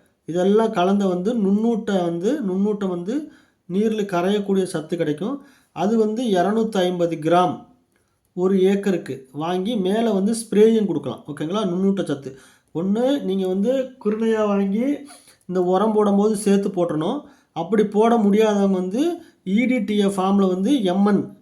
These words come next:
எம் என் மிக்சர் அப்படின்னு கேட்டா கொடுப்பாங்க. அந்த எம் என் மிக்சர் வந்து கால் கிலோ வாங்கி வந்து நாம வந்து மேல ஸ்ப்ரே பண்ணுங்க.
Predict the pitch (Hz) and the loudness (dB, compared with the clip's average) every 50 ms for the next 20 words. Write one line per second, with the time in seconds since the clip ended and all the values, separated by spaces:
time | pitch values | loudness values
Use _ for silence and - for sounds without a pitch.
0 | _ _ _ _ _ _ - 165 180 196 202 214 220 208 196 185 175 - - - | _ _ _ _ _ _ -6 -2 0 0 0 0 0 0 0 0 0 -2 -2 0
1 | 202 190 175 160 156 170 185 180 175 175 165 170 190 175 - 165 160 - 160 151 | 0 0 0 0 -2 -4 -6 -6 -4 -4 -4 -2 -4 -4 -4 -4 -4 -4 -2 -2
2 | 143 143 180 240 285 - - _ _ _ _ _ _ _ _ - 175 196 190 185 | -2 -2 -4 -6 -8 -12 -16 _ _ _ _ _ _ _ _ -8 -4 -2 -2 0
3 | 185 196 214 226 226 220 208 196 - 208 196 190 196 226 220 - 185 185 190 202 | 0 0 0 0 0 0 -2 -2 -2 0 0 0 0 0 -2 -2 0 2 4 4
4 | 196 196 202 214 214 202 190 185 180 180 175 170 170 180 220 294 349 311 208 185 | 4 4 2 2 2 2 0 0 0 -2 -2 -2 0 0 -2 -2 -4 -4 -4 -4
5 | 185 185 180 175 180 185 220 320 370 370 - - - _ _ _ - 170 190 208 | -2 -2 -2 -4 -4 -2 -2 -4 -4 -6 -8 -14 -20 _ _ _ -6 0 2 4
6 | 208 208 196 196 - - 185 196 190 185 160 151 135 131 123 - - | 4 4 4 2 0 0 2 2 2 2 0 -2 -2 -4 -6 -8 -12